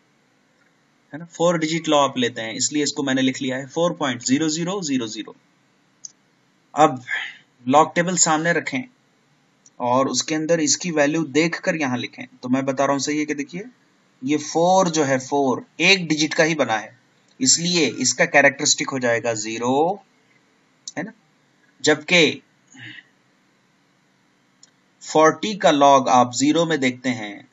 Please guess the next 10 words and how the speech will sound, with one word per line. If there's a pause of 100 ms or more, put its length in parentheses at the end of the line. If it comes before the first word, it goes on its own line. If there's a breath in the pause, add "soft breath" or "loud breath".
(100)
तो
वो
मिलता
है
सिक्स
ज़ीरो
टू
वन, (520)
है
ना?